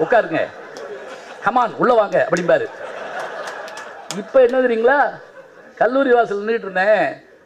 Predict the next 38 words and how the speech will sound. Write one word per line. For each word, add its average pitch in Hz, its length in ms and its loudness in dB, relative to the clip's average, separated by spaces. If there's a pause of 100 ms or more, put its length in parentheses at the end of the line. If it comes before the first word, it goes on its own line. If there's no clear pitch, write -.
(380)
ஒரு 202 180 0
பஸ் 214 300 2
வந்துச்சு, 220 260 2
பக்கத்து 240 280 4
ஆள்கிட்ட 208 180 0
கேட்டேன், 196 260 -2
"இந்த 190 140 0
பேருந்து 233 400 2
மைய 208 280 2
பேருந்து 208 300 0
நிலையம் 180 180 -4
போகுமா?" 175 200 -2
அப்படின்னு 160 260 -2
கேட்டேன். 139 280 -4
"அப்படின்னா 175 320 -4
என்ன?" 185 220 0
அப்படின்னாரு 156 320 0
அவரு. 120 240 2 (720)
இந்த 170 140 0
பேருந்து 220 420 2
மைய 214 260 0
பேருந்து 185 320 -2
நிலையம் 175 180 -2
போகுமா? 151 460 2
நீங்க 170 160 -6
என்ன 170 140 0
சொல்றீங்கன்னாரு. 160 720 0 (300)
"இந்த - 140 2
bus 185 300 0
bus 202 220 2
stand - 20 6
போகும்னாரு." 175 500 2
"அப்படி 185 300 2
தமிழ்ல 277 200 2
கேட்டு 262 160 4
தொலைய 196 220 2
வேண்டியதானே?" 180 300 2
அப்படின்னாரு. 151 400 2